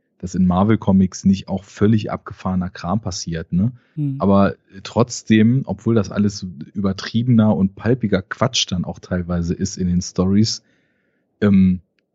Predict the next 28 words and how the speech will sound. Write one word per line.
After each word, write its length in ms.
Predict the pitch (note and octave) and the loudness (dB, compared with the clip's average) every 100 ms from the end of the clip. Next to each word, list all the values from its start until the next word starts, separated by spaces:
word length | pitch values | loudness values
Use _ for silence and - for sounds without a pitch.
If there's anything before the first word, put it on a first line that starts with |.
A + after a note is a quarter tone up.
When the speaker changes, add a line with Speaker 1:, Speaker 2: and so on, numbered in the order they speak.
| _ _ _ _ _ _ - _ - | _ _ _ _ _ _ -20 _ -8
Speaker 1:
das 160 | G2 - | -8 -6
funktioniert 880 | B2 B2 _ _ A#2+ - A2 A#2 A2+ | -2 -4 _ _ -10 2 2 2 0
insgesamt 720 | B2 B2 A2+ G2+ G#2+ A2 - | -2 -2 -2 0 0 0 -2
zusammen 640 | - F2 F#2+ G2 F2 E2+ | -6 0 2 4 2 0
auf 220 | F#2+ G2 | -2 -4
der 240 | - F#2+ - | -2 -4 -2
Erde 500 | G2 A2+ F2+ E2+ F#2 _ _ _ _ - | -2 0 0 -4 -10 _ _ _ _ -12
echt 240 | - - - | -10 -10 0
immer 240 | G#2 F#2+ | 2 2
ziemlich 400 | - G2+ F#2+ - | 0 2 2 0
gut. 420 | G#2 A2 F2 - _ _ _ _ _ - | -6 -6 -8 -10 _ _ _ _ _ -10
Also 180 | F2 | -6
auch 160 | - - | -4 0
wenn 100 | G2 | 2
man 120 | F#2 | 2
dann 160 | F2 F2 | 2 -2
die 140 | F2 | -6
X-Men 480 | - - - F2+ F2 | -8 -4 0 2 0
zum 180 | - F2+ | 0 -2
Beispiel 360 | F2 F2+ - | -2 -4 -2
noch 200 | F2+ F2+ | -2 -2
in 100 | - | -2
die 100 | F#2 | -2
Gleichung 540 | F2 F2 F2+ F#2 F#2 F#2 | -2 -2 -2 0 2 2
mit 240 | F2+ F#2 | 0 2
reinholt, 640 | F#2 F#2 F2 F2+ F2+ F2 | 4 4 2 0 0 -2
die 40 | F#2 | -2
dann 320 | F2+ F2 F2 | 2 2 2